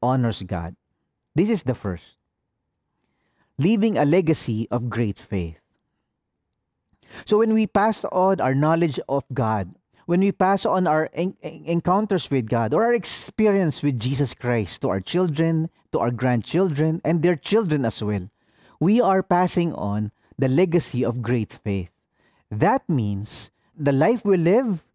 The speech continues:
and the faith that we embrace and our experiences of God are the inheritance that will last more than money, more than houses, more than cars,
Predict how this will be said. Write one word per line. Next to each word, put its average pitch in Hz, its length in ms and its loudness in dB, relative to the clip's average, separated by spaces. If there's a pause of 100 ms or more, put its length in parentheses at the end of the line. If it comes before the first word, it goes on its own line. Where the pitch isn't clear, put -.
(180)
and 139 180 0
the 143 80 0
faith 190 340 0
that 151 160 -2
we 156 100 2
embrace 131 800 -2 (320)
and 156 140 2
our 160 80 2
experiences 196 800 0
of 117 160 -2
God 107 400 0 (480)
are 160 100 2
the 156 180 2
inheritance 170 760 2
that - 200 -2
will 151 140 2
last 139 540 2
more 110 180 2
than 107 220 0
money, 220 500 2
more 127 180 2
than 123 180 2
houses, 208 640 0
more 120 140 0
than 110 200 0
cars, 220 640 0